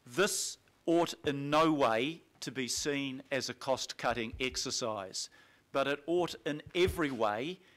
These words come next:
to be seen as the determination of this council to ensure that we have got our priorities right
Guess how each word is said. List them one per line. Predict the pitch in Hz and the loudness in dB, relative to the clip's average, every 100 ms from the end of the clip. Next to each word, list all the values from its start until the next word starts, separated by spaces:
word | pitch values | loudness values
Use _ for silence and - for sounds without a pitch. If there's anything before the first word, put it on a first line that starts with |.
| _ - | _ -6
to | |
be | 135 135 | -2 0
seen | - - 170 160 151 151 | 2 2 0 0 -2 0
as | 139 - | 0 0
the | 123 | -4
determination | 120 - 180 180 143 135 - 117 - | -4 -2 0 2 2 2 -2 -4 -4
of | 110 117 | -4 0
this | 175 - | 0 0
council | 143 113 - 135 156 190 - - _ - | -2 -4 -4 -6 -6 -8 -20 -20 _ -8
to | 151 | -6
ensure | 131 - 165 151 143 | -4 -4 -2 0 -2
that | 113 135 135 | -2 -6 -2
we | 135 | 0
have | 120 117 | 0 0
got | - 175 196 | 0 2 2
our | 160 | 2
priorities | - 120 113 113 107 104 - | 0 0 0 -2 -4 -8 0
right | 127 131 131 | 2 2 0